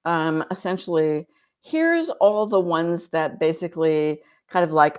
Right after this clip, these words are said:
are colors, and here are the ones that are about, um, animals, and these are the ones that are about, um, about philosophy,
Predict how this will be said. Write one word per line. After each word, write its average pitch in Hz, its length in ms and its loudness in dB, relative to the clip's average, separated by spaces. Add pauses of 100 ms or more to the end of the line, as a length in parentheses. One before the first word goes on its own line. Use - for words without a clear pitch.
are 151 140 2
colors, - 800 -2
and 165 160 -4
here 240 400 -2
are 175 160 2
the 165 120 -2
ones 147 440 -6
that 143 160 -2
are 143 200 0
about, 131 440 -2 (500)
um, 139 540 -4 (140)
animals, 151 680 -4
and 160 180 -4
these 196 280 -2
are 190 60 -8
the 175 120 -4
ones 156 440 -4
that 147 120 -6
are 147 160 -4
about, 135 540 -2 (420)
um, 135 540 -4
about 139 460 -4 (1120)
philosophy, - 800 -6